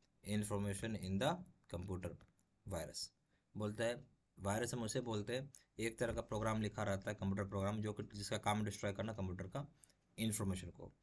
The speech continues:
अब यहाँ सवाल है कौन सा मैच नहीं करता है कंप्यूटर बेस्ड अकाउंटिंग, वो जवाब पूछ रहा है आपसे। तो ए ऑप्शन क्या बताया, कंप्यूटराइज्ड अकाउंटिंग उसे बोलते हैं जो अकाउंटिंग कंप्यूटर परफॉर्म करता है, तो ये सही है। फिर हो जाएगा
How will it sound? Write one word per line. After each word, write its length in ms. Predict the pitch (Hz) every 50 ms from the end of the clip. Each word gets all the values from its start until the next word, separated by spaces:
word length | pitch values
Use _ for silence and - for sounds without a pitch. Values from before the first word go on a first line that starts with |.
| _ - - - - _ -
अब 120 | 113 123
यहाँ 140 | 123 123 123
सवाल 260 | 123 131 120 120 123
है 60 | 123
कौन 160 | 117 123 120 120
सा 120 | - -
मैच 240 | 117 110 110 104 -
नहीं 120 | 113 113 107
करता 300 | - 104 98 - - 113
है 60 | -
कंप्यूटर 320 | - 107 104 101 101 104
बेस्ड 180 | 101 104 104 104
अकाउंटिंग, 420 | 101 98 98 98 98 101 104 101 95
वो 80 | 92 90
जवाब 320 | 92 87 82 85 82 82 -
पूछ 160 | - - -
रहा 80 | 78 76
है 60 | 76
आपसे। 200 | - - - - - - - - - _ _ _ _ -
तो 240 | 110 110 107 101 107 110
ए 100 | 110 123
ऑप्शन 300 | 123 117 - - 120 110
क्या 120 | 107 113 107
बताया, 260 | 104 107 104 107 120 - - - _ _ _ _
कंप्यूटराइज्ड 500 | - 107 110 110 110 120 120 123 123 120
अकाउंटिंग 320 | 117 117 113 113 117 117 110
उसे 160 | 104 - 127
बोलते 240 | 117 117 110 107 113
हैं 60 | 113
जो 80 | 120 120
अकाउंटिंग 460 | 107 107 110 107 110 110 139 147 143 -
कंप्यूटर 300 | - 107 107 104 117 -
परफॉर्म 320 | - 107 - - 101 95 92 92
करता 280 | 90 - - - -
है, 120 | - - - _ _ _ _ _ _ _ _ _ _ _ _ _ _ _ _ _ _ _ _ _ _ _ _ _ _ _
तो 60 | 104
ये 140 | 101 104 104 101
सही 280 | - - 101 104 110
है। 140 | 113 123 123 120 - - - _ _ _ _ _ _ _ _ _ _ _ _ _ _ _ _ _ _ _ - - _ _ _ _ _
फिर 120 | - 117 113
हो 100 | 113 110
जाएगा 280 | 113 117 110 107 120